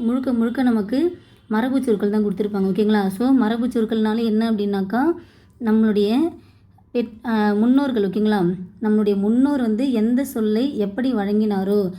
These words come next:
அந்த சொல்லை அப்படியே ஏற்று நாமும் வழங்குதல் தான் என்ன அப்படின்னாக்கா மரபு, ஓகேங்களா? அதை நம்ம நாள்தோறும் பயன்படுத்தும் மரபு சொற்கள் தான் நம்ம வந்து இங்க பார்க்க போறோம். இங்கேயும் நமக்கு யானை கன்று தான் எக்ஸாம்பிள் சொல்லியிருக்காங்க, ஓகேங்களா? யானை கன்று அப்படின்றது தான் கரெக்டு,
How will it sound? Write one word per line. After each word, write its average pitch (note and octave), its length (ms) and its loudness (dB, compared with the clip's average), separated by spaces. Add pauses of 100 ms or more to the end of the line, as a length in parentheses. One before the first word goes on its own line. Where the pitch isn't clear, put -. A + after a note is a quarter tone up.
(320)
அந்த A3 180 2 (120)
சொல்லை A3 320 0 (480)
அப்படியே C#4 460 -2 (160)
ஏற்று A3 240 -2 (140)
நாமும் A3+ 300 0
வழங்குதல் G#3+ 420 0
தான் A#3 140 -2
என்ன G#3+ 140 2
அப்படின்னாக்கா G3+ 480 -2 (480)
மரபு, G#3 400 2 (240)
ஓகேங்களா? A3 380 0
அதை G3+ 140 -2
நம்ம G3+ 220 -2
நாள்தோறும் B3 500 0
பயன்படுத்தும் G#3+ 520 0
மரபு G#3+ 260 -2
சொற்கள் G3 300 -2
தான் A#3+ 120 -2
நம்ம G#3+ 120 0
வந்து G3 160 -2
இங்க F#3+ 180 -2
பார்க்க G3+ 300 -6
போறோம். G3 340 -2 (540)
இங்கேயும் C4+ 280 2
நமக்கு A#3 220 -2 (140)
யானை A#3 260 0 (100)
கன்று G3+ 280 0
தான் A#3 140 0
எக்ஸாம்பிள் G3+ 340 -2
சொல்லியிருக்காங்க, F#3+ 460 0 (100)
ஓகேங்களா? G#3 320 0 (120)
யானை A3 240 0 (120)
கன்று G#3 380 0
அப்படின்றது G3+ 440 -4
தான் A3 140 -2
கரெக்டு, G3 340 -2